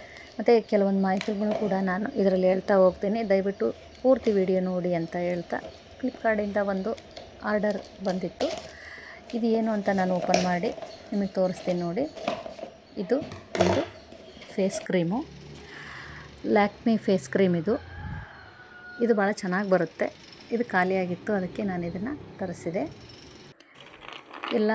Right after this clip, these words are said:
ರೀತಿಯ ಕಾಳುಗಳನ್ನ ಹಿಂದಿನ ದಿನ ರಾತ್ರಿನೇ ನಾನು ನೆನೆಸಿಟ್ಟಿದ್ದೆ,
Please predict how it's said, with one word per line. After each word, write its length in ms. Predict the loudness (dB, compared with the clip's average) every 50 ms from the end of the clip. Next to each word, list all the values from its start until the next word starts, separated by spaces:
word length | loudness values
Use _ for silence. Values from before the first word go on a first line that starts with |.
| 4 4
ರೀತಿಯ 380 | 4 4 2 2 0 0 0
ಕಾಳುಗಳನ್ನ 640 | 0 0 0 0 2 2 2 2 0 0 0 0 0
ಹಿಂದಿನ 420 | 0 0 0 0 0 0 0 0
ದಿನ 120 | 0 0 0 0
ರಾತ್ರಿನೇ 500 | 0 0 0 0 0 0 0 0 0 0
ನಾನು 360 | 0 0 0 0 0 0 -2 -4 -8 -16 -16 -16 -14 -12 -6 -2
ನೆನೆಸಿಟ್ಟಿದ್ದೆ, 680 | 0 2 2 2 0 -2 -4 -4 -4 -6 -4 -2 -2 -2